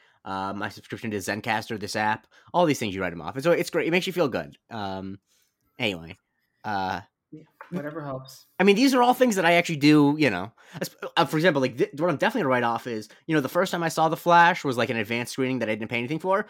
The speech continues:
Speaker 1: But when I had to see it a second time, when I didn't really want to, but I forgot some of the plot points, that I have to write off, 'cause I'm not, I didn't mean to spend that shit.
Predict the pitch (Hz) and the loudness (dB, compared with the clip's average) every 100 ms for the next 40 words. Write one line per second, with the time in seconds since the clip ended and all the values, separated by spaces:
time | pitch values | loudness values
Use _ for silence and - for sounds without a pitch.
0 | - 175 151 160 160 175 170 160 117 - | -12 -10 -2 2 4 2 0 -2 -4 -2
1 | 131 175 175 180 170 127 120 127 123 113 | -2 -2 -2 0 2 0 -2 -2 -4 -4
2 | 110 131 156 135 110 104 113 107 123 139 | -2 0 0 0 -2 -4 -4 -2 -2 -4
3 | 113 123 131 175 190 - 190 180 180 127 | -8 -4 -4 -4 -6 -8 -4 2 4 6
4 | 151 147 - 101 95 78 - 139 165 123 | 6 4 2 -8 -6 -10 -6 -4 -2 -2
5 | 107 151 160 160 117 98 - 98 98 95 | -6 -8 -4 -4 -4 -10 -12 -12 -10 -10
6 | 156 160 | -6 -8